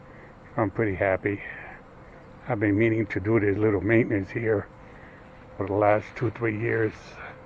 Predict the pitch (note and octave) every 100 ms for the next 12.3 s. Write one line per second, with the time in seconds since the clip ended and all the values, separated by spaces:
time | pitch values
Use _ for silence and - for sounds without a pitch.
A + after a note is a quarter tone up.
0 | - - - - - - - - A#2 G#2
1 | G#2 - - - C#3 B2 G#2+ A2 - -
2 | - - - - - - - - - -
3 | - A#2 A#2 A#2 A2 G#2 - B2+ A2 G#2
4 | C3+ C3+ A#2+ G#2+ C3+ - - - - -
5 | - - - - - - A2+ A2+ A2+ A#2+
6 | A2+ - B2+ G#2+ C3+ C3 - D3+ - -
7 | - - - - - - - - - D#3+
8 | - - - - - - - - - -
9 | C#3 B2 D3 E3 E3 - - - - -
10 | - - - - - - B2 C#3 F3+ -
11 | - - C3+ C3 B2 A#2+ A#2+ C3 F3+ C#3
12 | C3 C3+